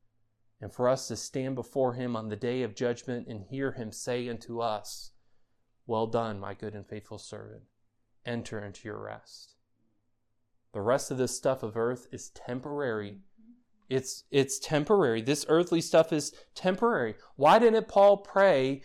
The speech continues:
for the Ephesians to get political power so they could run that city and they could do whatever they wanted? Because that's temporary. That's,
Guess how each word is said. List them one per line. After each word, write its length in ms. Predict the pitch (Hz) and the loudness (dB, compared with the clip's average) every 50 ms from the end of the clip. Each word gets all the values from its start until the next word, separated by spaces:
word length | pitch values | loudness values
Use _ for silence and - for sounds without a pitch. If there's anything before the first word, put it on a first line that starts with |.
| - _ | -14 _
for 140 | - - 139 | -4 -2 0
the 80 | 131 131 | 0 0
Ephesians 580 | 127 - - 185 190 185 - 208 190 175 - | -2 -4 -4 -4 -4 -2 -2 -2 -2 -2 -4
to 80 | - 135 | -6 0
get 200 | 127 143 - - | 0 0 0 0
political 460 | - - 151 165 180 190 185 - 175 | 0 0 2 4 4 4 4 2 0
power 460 | 170 - - 170 170 170 170 170 170 | 0 0 2 4 6 6 6 6 4
so 160 | 165 - - 131 | 2 0 -2 0
they 140 | 139 170 | 0 0
could 160 | 165 - 131 120 | 0 -2 -2 -2
run 360 | 120 127 147 185 208 208 202 | 2 6 8 8 8 8 6
that 200 | 202 190 190 190 | 4 2 2 0
city 480 | - - - 196 185 180 190 185 185 - - - - | -2 2 4 4 4 4 2 -2 -6 -10 -14 -16 -8
and 80 | - 139 | -2 0
they 100 | 151 151 | 0 0
could 120 | - 156 | 0 0
do 160 | 123 135 139 123 | 0 2 2 4
whatever 380 | 123 127 139 175 202 190 196 | 4 6 8 8 8 10 8
they 160 | 180 175 151 | 8 6 6
wanted? 540 | 135 131 143 160 175 165 123 107 104 101 - - _ _ _ _ _ _ _ _ _ _ _ | 4 4 4 4 4 4 2 -2 -6 -10 -14 -18 _ _ _ _ _ _ _ _ _ _ _
Because 240 | - - - 214 208 | -4 0 0 6 8
that's 240 | 247 233 226 - - | 8 6 6 4 -2
temporary. 840 | - - 190 196 208 269 269 214 175 147 120 107 104 110 113 117 - _ _ - - - - _ _ _ _ _ _ _ _ _ _ _ _ | -2 0 2 2 4 6 6 8 8 6 6 4 0 -4 -10 -14 -18 _ _ -20 -20 -20 -20 _ _ _ _ _ _ _ _ _ _ _ _
That's, 360 | - 202 220 214 - - - | 10 10 10 8 4 -2 -12